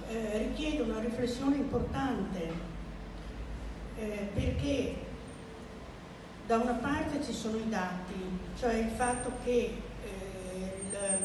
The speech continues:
l'indicatore che è stato previsto dalla conferenza di Lisbona era del trentatré per cento dei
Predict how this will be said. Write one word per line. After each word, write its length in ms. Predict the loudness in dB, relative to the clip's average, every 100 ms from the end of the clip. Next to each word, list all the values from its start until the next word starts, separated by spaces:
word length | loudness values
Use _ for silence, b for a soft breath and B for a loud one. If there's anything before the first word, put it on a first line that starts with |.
| 2 -2 -8 -12 -12 -12 -12 -10 -6 -2
l'indicatore 1040 | 0 0 0 0 -2 0 4 4 4 2 0
che 140 | -2
è 20 | -4
stato 320 | -4 -4 -4
previsto 520 | -4 -4 -4 -4 -4
dalla 200 | -6 -4
conferenza 600 | -6 -8 -8 -8 -8 -8 -10
di 60 | -10 -10
Lisbona 680 | -6 -4 0 2 2 0 -2
era 260 | 0 0
del 220 | 0 -2 -4
trentatré 540 | -2 -2 -2 -2 -2
per 220 | 0 -2
cento 400 | -4 -2 -2 0
dei 200 | -2 -2